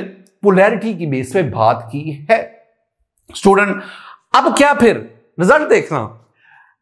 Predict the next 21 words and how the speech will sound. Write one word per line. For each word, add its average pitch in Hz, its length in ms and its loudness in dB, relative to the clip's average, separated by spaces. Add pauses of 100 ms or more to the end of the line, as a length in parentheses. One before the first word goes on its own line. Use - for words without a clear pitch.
ये 208 220 4
कहता 277 300 0
है, 269 480 0 (280)
ये 190 200 0
फैक्टर 220 420 -2
कहता 214 360 2
है 196 580 -2 (420)
alkyl 190 600 4 (120)
iodide 185 580 2
सबसे 196 420 -6
ज्यादा 131 260 0
रिएक्टिव 131 360 -6
है, 95 300 -16 (200)
ये 208 120 4
कहता 254 300 0
नहीं 277 420 0
alkyl 196 520 2
iodide 202 340 0
लीस्ट 190 800 -4
रिएक्टिव 147 420 -6
है। - 180 -16